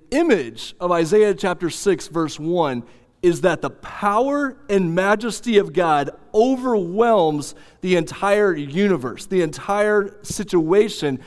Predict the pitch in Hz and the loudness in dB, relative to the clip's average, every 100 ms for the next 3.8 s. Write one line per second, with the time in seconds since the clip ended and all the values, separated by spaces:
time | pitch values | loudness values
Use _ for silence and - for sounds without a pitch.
0 | - _ 170 160 131 175 175 147 123 - | -18 _ 0 0 0 0 2 0 -4 -16
1 | _ _ _ 151 - 190 208 202 131 104 | _ _ _ -8 -4 0 0 0 -8 -10
2 | - - _ _ - 208 196 180 185 277 | -16 -20 _ _ -4 2 2 2 2 2
3 | 302 - - 190 156 135 110 | 2 -4 -4 0 0 -2 -6